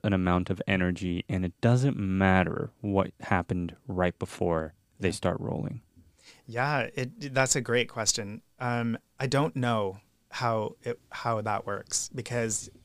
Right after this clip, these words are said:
Speaker 2: it's alchemy. Um, and it's a skill that you, I think, either have or don't have. And that's why television producers are always looking for people who can deliver,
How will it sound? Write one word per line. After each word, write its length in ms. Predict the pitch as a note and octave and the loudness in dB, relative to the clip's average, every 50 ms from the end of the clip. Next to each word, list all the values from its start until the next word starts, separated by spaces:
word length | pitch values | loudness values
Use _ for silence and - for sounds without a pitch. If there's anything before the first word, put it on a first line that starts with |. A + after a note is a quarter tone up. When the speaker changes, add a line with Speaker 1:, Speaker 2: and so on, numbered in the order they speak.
| - - | -10 -10
Speaker 2:
it's 180 | B2 A#2 - | -6 -6 -2
alchemy. 500 | - A#2 A#2 B2 - - A#2 - - - _ _ - - - - - - - _ - - - | -2 0 -2 -2 -4 -8 -10 -12 -14 -16 _ _ -20 -20 -20 -20 -20 -20 -20 _ -20 -8 -4
Um, 460 | A#2+ A#2 A#2 A2+ A2+ A2+ A2+ A#2 - - _ _ _ _ - | -2 0 0 0 0 0 -2 -4 -6 -10 _ _ _ _ -6
and 180 | B2 B2 A#2+ B2 | -4 -2 0 0
it's 260 | A#2+ A2+ - - - - | 2 4 4 4 4 4
a 60 | C3+ | 0
skill 460 | B2 - - C3 C#3 C3 B2 C3 C3+ C3+ | 0 0 0 0 -2 -2 -4 -4 -6 -4
that 260 | B2 B2 A#2 - - - | -2 -2 -2 -2 -4 -8
you, 380 | A2 A#2 A#2 A2+ A2+ A#2 - _ _ _ | -12 -12 -12 -14 -16 -18 -20 _ _ _
I 160 | A#2 A#2 A#2+ | -6 -6 -6
think, 280 | - - - C3 A#2+ A#2+ | -6 -6 -6 -6 -4 -4
either 220 | G#2+ A#2 A2+ G#2 | -4 -4 -4 -6
have 260 | - - A#2 A2 G#2+ | -4 -4 -4 -4 -4
or 60 | A2+ G#2 | -4 -6
don't 220 | G2+ G#2 A2 G#2+ | -6 -8 -8 -8
have. 280 | G#2+ A2+ A2 A#2 C3 C3+ | -6 -4 -4 -4 -4 -4
And 120 | A#2 G#2+ | -6 -6
that's 240 | A2 A#2 - - - | -6 -6 -6 -6 -6
why 340 | A#2+ A2 G#2+ G#2 G#2 G#2 G2+ - - - _ _ _ | -4 -4 -4 -4 -4 -6 -8 -14 -20 -20 _ _ _
television 360 | - B2+ B2 A#2+ A#2 G#2+ A2 G2+ | -2 -2 0 0 0 -2 -6 -8
producers 540 | - - A2 A#2 A#2+ - - B2 A2 G2 | -8 -6 -4 -2 -2 -2 -2 -2 -2 -2
are 80 | A2 G#2+ | -2 -2
always 240 | G#2+ G#2+ A2 G#2 - | -2 -2 -2 -2 -4
looking 260 | A2+ A2 - B2+ A#2+ | -4 -4 -4 -2 -2
for 160 | - - B2 | -2 -2 -2
people 460 | - - - B2+ A#2 - A2+ A2 A2 G2+ - - | -6 -6 -8 -10 -8 -6 -6 -6 -6 -8 -8 -8
who 120 | B2 A2 | -8 -8
can 180 | G#2 - A2+ G#2+ | -8 -8 -8 -6
deliver, 560 | - A2+ A2 A2 A2+ A2 G#2+ G2+ - - B2 | -6 -4 -4 -4 -4 -4 -4 -6 -8 -10 -14